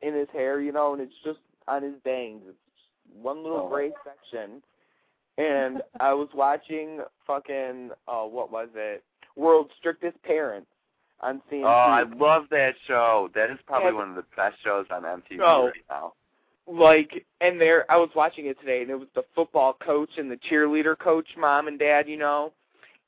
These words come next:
Speaker 1: And the
Speaker 2: Mm-hmm.
Speaker 1: football coach had that gray patch on his bangs, and it,
Speaker 2: Oh,
Speaker 1: he looked
Speaker 2: God.
Speaker 1: just like Mister Sheffield from The Nanny.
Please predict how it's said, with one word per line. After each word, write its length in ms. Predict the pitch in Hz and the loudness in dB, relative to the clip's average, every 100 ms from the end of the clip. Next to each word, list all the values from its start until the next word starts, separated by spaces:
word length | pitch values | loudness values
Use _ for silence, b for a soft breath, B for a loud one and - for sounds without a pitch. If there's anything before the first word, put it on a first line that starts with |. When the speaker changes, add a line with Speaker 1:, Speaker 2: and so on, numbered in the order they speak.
| - | -4
Speaker 1:
And 180 | 170 | -2
the 60 | 147 | -2
Speaker 2:
Mm-hmm. 100 | 101 | -2
Speaker 1:
football 300 | 170 - 156 165 | -2 6 6 6
coach 380 | - 143 123 - - | 6 6 6 -2 -2
had 200 | 151 143 | 0 2
that 260 | 147 135 131 | 0 -2 -2
gray 320 | 139 143 160 | 2 2 2
patch 560 | - 160 135 123 - - | 0 4 4 2 -2 -6
on 180 | 127 135 | -2 -2
his 200 | 147 156 - | -2 -4 2
bangs, 480 | 156 151 123 123 131 - | 4 4 0 -6 -10 -6
and 140 | 185 | -2
it, 60 | 180 | 0
Speaker 2:
Oh, 200 | 180 185 | 0 -2
Speaker 1:
he 120 | 170 | 0
looked 280 | 165 160 - | 2 0 -2
Speaker 2:
God. 140 | - | -2
Speaker 1:
just 300 | 170 170 - | 2 0 -2
like 260 | 170 165 165 | -6 -6 -4
Mister 400 | 170 165 - 180 | -8 -8 -8 -8
Sheffield 600 | 175 151 156 147 135 139 | -4 -4 -2 -6 -6 -8
from 220 | - 120 143 | -6 -6 -6
The 60 | |
Nanny. 540 | 147 143 139 120 101 | -10 -8 -8 -10 -16